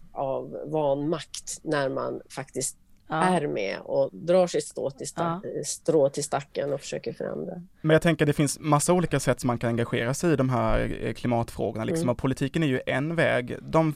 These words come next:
Speaker 3: liksom, förhoppningarna du hade på vad politiken skulle kunna, du skulle kunna uträtta genom politiken, har liksom de förhoppningarna blivit, eh, uppfyllda, så att säga?
Speaker 1: Eh, ja, jag hade väldigt låga förväntningar på politiken faktiskt,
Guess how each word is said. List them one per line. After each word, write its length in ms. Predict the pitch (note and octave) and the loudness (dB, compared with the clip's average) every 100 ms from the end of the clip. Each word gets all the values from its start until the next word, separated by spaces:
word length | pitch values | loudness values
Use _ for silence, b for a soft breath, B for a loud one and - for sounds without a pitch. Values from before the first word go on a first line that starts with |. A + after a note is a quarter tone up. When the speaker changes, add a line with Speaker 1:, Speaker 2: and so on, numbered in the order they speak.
| - | -4
Speaker 3:
liksom, 340 | C#3 - C3+ | -6 -2 -2
förhoppningarna 680 | - D#3 D#3 - - B2+ C#3+ | -2 -2 -2 -2 -6 -2 0
du 100 | D#3 | 0
hade 340 | D#3 E3+ B2+ B2 | 0 -2 0 -2
på 360 | - A#2+ A#2+ | 0 0 0
vad 180 | A2+ - | -2 -4
politiken 460 | C3+ A#2+ B2 - A2 | -2 -4 -4 -6 -8
skulle 200 | - - | -6 -6
kunna, 340 | A#2 A2+ A2+ | -4 -4 -6
du 260 | C3 C3 A#2+ | -4 -2 0
skulle 180 | B2+ | -2
kunna 160 | B2 A#2+ | -2 -2
uträtta 480 | D3 C#3+ B2+ A#2 D3+ | -2 -2 -4 -2 -2
genom 220 | D#3+ B2+ | 0 -2
politiken, 680 | - B2 - A#2+ - C3 C3+ b b b b | -4 -6 -6 -10 -8 -8 -8 b b b b
har 480 | - C#3+ C#3+ C3+ C3+ | -2 2 2 0 -6
liksom 260 | C3 C#3 | -2 0
de 180 | C#3 C3 | 2 2
förhoppningarna 440 | D3+ D#3 - C#3 | 0 -2 -2 -2
blivit, 380 | B2+ B2+ C3 - | -2 -4 -6 -4
eh, 300 | B2 A#2 A#2 A#2 B2 - _ b b _ | -2 0 -2 -4 -6 -14 _ b b _
uppfyllda, 580 | E3 - - B2 - D3+ | -4 -4 -6 -4 -4 -4
så 100 | D#3 | -4
att 60 | |
säga? 320 | - C3+ - C3 - - _ - _ - | -2 0 -2 -6 -16 -20 _ -20 _ 2
Speaker 1:
Eh, 140 | F3 - | 2 4
ja, 440 | G#3 F#3 F3+ A3 G#3 G3 | 4 6 4 2 -6 -2
jag 180 | F#3+ G3 | 0 2
hade 340 | A#3 G3 F#3 | 2 4 4
väldigt 380 | F#3 F3 E3 - | 4 4 2 0
låga 400 | E3 G#3+ D3+ G#3 | 0 2 2 -2
förväntningar 480 | - E3 C#3+ C#3 C#3+ | -2 -2 -2 -4 -6
på 120 | D3+ | -8
politiken 560 | D3 C#3+ C#3+ C3+ C3+ | -8 -8 -6 -6 -6
faktiskt, 560 | C#3 - - B2 - - | -8 -10 -4 -4 -6 -12